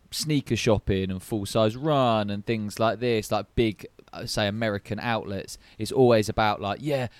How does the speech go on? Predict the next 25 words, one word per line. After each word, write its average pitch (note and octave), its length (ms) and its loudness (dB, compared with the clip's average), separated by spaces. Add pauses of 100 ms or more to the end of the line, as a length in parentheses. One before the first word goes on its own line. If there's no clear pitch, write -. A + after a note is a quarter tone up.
(160)
I - 60 -6
had C3 200 -4
to B2+ 100 -8
go A#2+ 340 0
and A2+ 140 -6
get, A2+ 380 2 (220)
like, G#2 400 -4
the A2+ 80 -4
latest A#2+ 340 0
Jordan A2 300 -2
release, G#2+ 480 -6 (260)
had C3 200 -10
to A#2+ 100 -6
stand A#2 360 -2
out A2+ 140 2
and, G#2+ 80 -6
like, G#2 160 -6
queue B2 240 2
at G#2 80 -2
my A2 100 0
local G#2+ 360 -2
Foot - 260 -2
Locker," G#2+ 320 -2
and G#2+ 140 -2
it's A2 80 -10